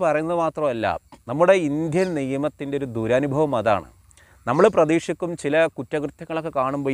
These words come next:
ഇപ്പോൾ അവനോട് കയ്യിൽ കിട്ടി കഴിഞ്ഞാൽ അതാക്കും ഇതാക്കും എന്നൊക്കെ. പക്ഷെ അത്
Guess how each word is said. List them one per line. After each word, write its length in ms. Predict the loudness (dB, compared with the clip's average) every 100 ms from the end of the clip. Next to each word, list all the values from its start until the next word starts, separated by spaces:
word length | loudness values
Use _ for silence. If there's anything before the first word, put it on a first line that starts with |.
| -2
ഇപ്പോൾ 280 | _ 4 6
അവനോട് 300 | 6 4 0 -2
കയ്യിൽ 260 | -4 -2 -4
കിട്ടി 140 | -6 -8
കഴിഞ്ഞാൽ 240 | -6 -4 -4
അതാക്കും 440 | 0 0 0 -8 -4
ഇതാക്കും 300 | -4 -4 -8
എന്നൊക്കെ. 260 | -10 -12 -18 _ -20 -20 -4 -2
പക്ഷെ 140 | 0
അത് 60 | 2